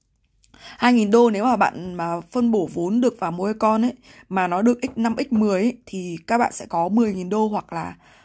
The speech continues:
hoặc là hai mươi nghìn đô. Nó có một cái số tiền rất là lớn. Vốn bây giờ rất là quý, nên là các bạn đừng có, à, phung phí vào cái việc mà long short. Tại vì cái long short các bạn, thì cái tỷ lệ mà người được ăn ấy nó rất là thấp.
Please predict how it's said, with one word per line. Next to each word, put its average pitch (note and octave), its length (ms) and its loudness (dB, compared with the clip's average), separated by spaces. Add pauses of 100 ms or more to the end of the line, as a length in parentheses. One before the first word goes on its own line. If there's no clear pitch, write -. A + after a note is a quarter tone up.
(140)
hoặc F#3+ 320 -2
là F3 140 -2
hai B3 240 2
mươi B3 140 2
nghìn A3 180 -2
đô. A3 340 0
Nó - 100 -10
có - 160 -8
một G#3 140 -4
cái A3 60 -8
số G3+ 120 -4
tiền G#3+ 240 0
rất C#4 100 -2
là C4+ 80 0
lớn. F#3+ 360 0 (380)
Vốn G#3 240 4
bây C4+ 120 2
giờ G#3+ 140 2
rất D4 160 4
là C4 80 4 (100)
quý, A3 400 0 (300)
nên A#3+ 100 0
là A#3 80 2
các G#3+ 140 -4
bạn A#3+ 260 2
đừng G3 300 -4
có, F#3 420 0
à, C4 180 0
phung C4 260 -2
phí A#3 440 -2 (320)
vào F#3+ 140 4
cái F3+ 160 -8
việc A#3 320 2
mà F3+ 140 -6
long G#3 180 -2
short. G#3+ 240 0 (400)
Tại F#3+ 100 -6
vì F#3 140 -2
cái F#3+ 160 -6
long A#3+ 200 2
short A#3 240 -2
các - 80 -8
bạn, A#3 160 -2 (160)
thì G3+ 200 -8
cái F3+ 120 -12
tỷ C4 160 0
lệ F#3 280 0
mà E3+ 140 -6
người A3+ 240 2
được F#3+ 140 -4
ăn A3+ 200 -2
ấy C4 60 -2
nó A#3 120 -2
rất F4 140 -4
là C#4 60 -2
thấp. E4 200 0